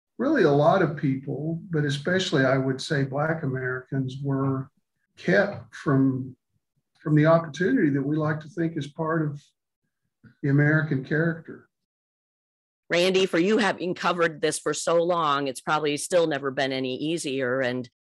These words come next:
Speaker 2: Kendrick too, jumping in to do this, but it, it's such an important story. I just, just the shocking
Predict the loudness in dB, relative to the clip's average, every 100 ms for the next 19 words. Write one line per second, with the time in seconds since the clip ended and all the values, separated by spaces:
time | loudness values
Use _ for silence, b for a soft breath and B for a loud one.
0 | _ _ _ -2 0 2 0 2 4 4
1 | 4 0 2 0 0 -2 -2 -2 -2 0
2 | -2 -2 -6 0 0 0 0 -2 -2 -4
3 | -4 -2 -4 -2 -2 0 0 0 -2 -8
4 | -6 -2 0 0 -2 -4 -4 -4 -8 b
5 | b b b b _ _ _ _ _ -4
6 | -2 -2 -6 -18 -20 _ _ -8 -6 -4
7 | 0 0 0 -2 -4 -4 -6 -10